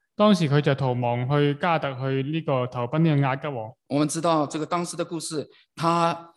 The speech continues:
Speaker 2: 到了那里的时候，面对了一个生命的危险。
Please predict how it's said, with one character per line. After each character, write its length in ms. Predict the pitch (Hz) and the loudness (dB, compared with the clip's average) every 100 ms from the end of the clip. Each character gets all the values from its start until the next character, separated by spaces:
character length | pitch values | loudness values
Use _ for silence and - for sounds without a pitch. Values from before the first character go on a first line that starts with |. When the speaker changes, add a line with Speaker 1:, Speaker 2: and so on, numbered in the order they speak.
| - | -2
Speaker 2:
到 180 | 220 196 | 2 2
了 100 | 190 | 2
那 160 | 196 | 2
里 80 | 165 | 2
的 100 | 151 | 0
时 140 | 147 160 | -2 -2
候， 100 | 151 | -2
面 300 | 175 202 170 | 0 -2 -2
对 180 | 185 175 | -2 -2
了 100 | 170 | -4
一 120 | 170 | -4
个 240 | 175 135 - - _ _ - | -2 -2 -6 -20 _ _ -8
生 360 | - 196 190 | 0 0 2
命 220 | 190 170 | 2 2
的 80 | 123 | 0
危 160 | 113 113 | 0 0
险。 260 | 107 104 | -2 -4